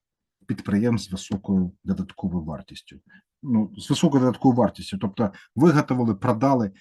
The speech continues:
і, е, отримали такий вис-, на-, високий прибуток. В ідеалі ось така робота приводить до так званого експоненційного розвитку, розвитку по експоненті. Не,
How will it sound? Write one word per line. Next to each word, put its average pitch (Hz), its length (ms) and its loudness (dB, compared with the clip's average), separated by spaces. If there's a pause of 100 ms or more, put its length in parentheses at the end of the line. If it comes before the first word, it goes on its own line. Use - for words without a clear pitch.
(180)
і, 110 280 2 (320)
е, 98 360 0 (260)
отримали 113 460 0
такий 104 320 -4
вис-, - 380 -10
на-, 117 200 -2 (160)
високий 113 400 -4
прибуток. 98 560 -8 (220)
В 117 260 -2
ідеалі 120 760 2 (360)
ось 107 220 -6
така 127 280 0
робота 104 480 0
приводить 107 460 -2
до 98 120 -4
так 98 200 -6
званого - 460 -2
експоненційного 107 1080 0
розвитку, 90 560 -8
розвитку 98 360 -6
по 101 180 -10
експоненті. - 760 -2 (480)
Не, 135 260 4